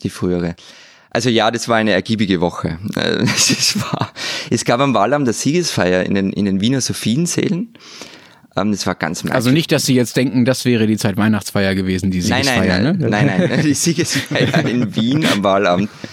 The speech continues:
Speaker 1: Ähm, die waren in Wiener Sophiensälen und es war eine ganz merkwürdige Veranstaltung. Also das, da waren irgendwie Politiker aller Parteien dort, also außer der F P Ö natürlich, ähm, die Granden der Zivilgesellschaft, die junge Wahlkampfhelfer und natürlich viele Journalisten, auch internationale Journalisten.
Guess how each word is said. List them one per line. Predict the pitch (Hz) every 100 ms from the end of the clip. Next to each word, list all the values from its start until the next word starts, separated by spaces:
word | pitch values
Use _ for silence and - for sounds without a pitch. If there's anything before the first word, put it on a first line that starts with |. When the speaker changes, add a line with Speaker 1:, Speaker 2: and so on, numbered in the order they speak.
| - - - -
Speaker 1:
Ähm, | - 104
die | 104
waren | 110
in | 113
Wiener | 104 113
Sophiensälen | 104 101 117 160 - 120 120 123
und | - 98 -
es | - 101
war |
eine | 90 92
ganz | - 85 92 -
merkwürdige | 85 85 - 87 -
Veranstaltung. | - - 87 - 90 - 90 -
Also | 87 90
das, | - 85
da | -
waren | 92
irgendwie | 92 92 98
Politiker | - - 101 113 110 - 107 -
aller | 92 98
Parteien | 92 - 87 87 107 104
dort, | 95 95 95 - -
also | -
außer | - -
der | 87 -
F | -
P | 87
Ö | 90
natürlich, | 90 90 90 90 - - - - - - - -
ähm, | 85 90 92
die | 92
Granden | - 85 92 98
der | 92
Zivilgesellschaft, | - 101 92 87 92 92 87 - 92 87 - -
die |
junge | 95 101 90
Wahlkampfhelfer | 85 92 113 92 - 87 92
und | 92
natürlich | 85 95 92 - - -
viele | - - 110 113
Journalisten, | 101 90 95 - 85
auch | -
internationale | - - 87 - 85 85 87
Journalisten. | 92 85 85 - 120 135